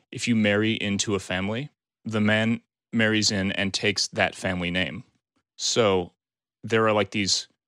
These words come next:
centuries-old, quote, bloodlines that are actually in-law style lines. So it's kind of going, uh, again, back to the very beginning of Star Wars, like, pulling from, like, Japanese history and culture in the same way that the Jedi,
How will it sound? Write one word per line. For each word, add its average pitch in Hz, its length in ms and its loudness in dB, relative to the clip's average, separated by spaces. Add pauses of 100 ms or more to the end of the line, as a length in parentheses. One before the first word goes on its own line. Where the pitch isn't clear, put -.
centuries-old, 104 800 0 (340)
quote, 107 440 2
bloodlines 104 640 2
that 98 80 -2
are 98 100 2
actually 92 580 0 (300)
in-law 113 460 0 (260)
style 87 380 2
lines. 85 440 -2 (280)
So 95 460 0 (520)
it's - 300 -4 (220)
kind 117 220 -2
of 110 200 -4
going, 110 300 4
uh, 104 260 0
again, 113 340 0
back 92 200 0
to 104 80 -6
the 98 60 -2
very 104 200 0
beginning 98 280 -2
of 87 100 -4
Star 113 220 2
Wars, 90 280 0
like, 90 200 -6
pulling 98 280 -2
from, 92 200 -4
like, 85 220 -2
Japanese 95 420 -2
history 92 340 -4
and 85 100 -8
culture 87 480 -4 (300)
in 104 120 -2
the 90 60 0
same 95 260 0
way 90 80 2
that 87 140 -4
the 95 80 -6
Jedi, 87 540 0